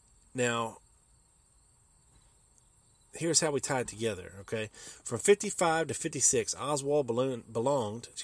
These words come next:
Captain David Ferry's Civil Air Patrol. Ferry was a brilliant yet bizarre airline pilot, uh, and fanatical anti-communist who often threw parties for and had sex with the teen cadets.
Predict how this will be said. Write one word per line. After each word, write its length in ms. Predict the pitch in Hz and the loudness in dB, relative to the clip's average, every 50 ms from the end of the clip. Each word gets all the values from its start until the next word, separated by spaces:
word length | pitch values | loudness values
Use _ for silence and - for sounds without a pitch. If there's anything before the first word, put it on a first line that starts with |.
| - - - | -12 -8 -4
Captain 320 | - 127 131 - - 110 101 | -4 -4 -4 -4 -6 -6 -2
David 300 | 117 127 147 180 196 - | 0 0 0 0 -2 0
Ferry's 380 | - 196 190 175 175 165 151 | 2 2 4 4 4 4 4
Civil 340 | - - 180 170 160 170 143 | 4 4 4 2 0 -2 -2
Air 160 | - 151 165 | 0 -2 -2
Patrol. 460 | - 143 - - - 127 104 87 - _ _ - - - - - - - - - - _ _ _ _ _ - _ _ _ _ _ - | -2 -2 -2 -2 0 0 -2 -2 -6 _ _ -20 -20 -20 -20 -20 -20 -20 -20 -20 -20 _ _ _ _ _ -20 _ _ _ _ _ -2
Ferry 300 | - 127 127 131 135 131 | 4 6 6 6 6 4
was 180 | 131 123 117 | 2 2 0
a 60 | 113 | -2
brilliant 540 | 104 104 120 143 165 185 165 139 135 135 - | 0 4 6 8 8 8 6 2 -2 -6 -6
yet 160 | 113 120 101 | -6 -6 -4
bizarre 500 | - 110 101 107 135 156 147 127 117 123 - - | -4 -2 2 4 4 6 6 4 4 2 0 -2
airline 420 | - 156 175 170 151 127 113 110 101 | 0 0 0 2 2 2 0 0 -2
pilot, 420 | - - 110 101 95 90 127 - - - _ - - - - - - - - - - - | -4 -4 -4 -2 -2 -4 -6 -8 -10 -20 _ -20 -20 -20 -20 -20 -20 -20 -20 -16 -8 -4
uh, 260 | 107 110 104 104 - - - - 127 | -2 -2 -2 -2 -4 -8 -12 -10 -8
and 260 | 117 107 107 107 107 - | -8 -8 -8 -10 -12 -8
fanatical 560 | - - 135 127 123 135 139 143 - 143 123 | -6 -4 -2 0 2 2 0 0 -2 -4 -4
anti-communist 840 | 104 131 - - 147 139 - - 135 123 113 104 98 104 117 - - | -4 -4 -4 -4 -4 -4 -4 -4 -4 -2 -2 -4 -4 -2 -2 -2 0
who 140 | 117 113 | 2 2
often 260 | 123 143 - - 151 131 | 2 2 2 0 -4 -2
threw 160 | 156 165 156 | -2 -2 0
parties 340 | - - 131 123 123 117 - | 2 4 4 4 2 0 -4
for 220 | - - 120 123 | -2 -2 -2 -2
and 80 | 117 107 | -2 -2
had 160 | 120 131 120 | -2 0 2
sex 320 | - - 135 127 - - | 4 4 4 2 0 -2
with 200 | - 123 127 - | -6 -6 -6 -6
the 60 | 113 | -10
teen 300 | 101 - - 113 110 110 | -10 -8 -8 -8 -8 -6
cadets. 560 | 107 - 123 135 165 165 - - - - - | -6 -2 2 4 4 4 4 2 -2 -4 -4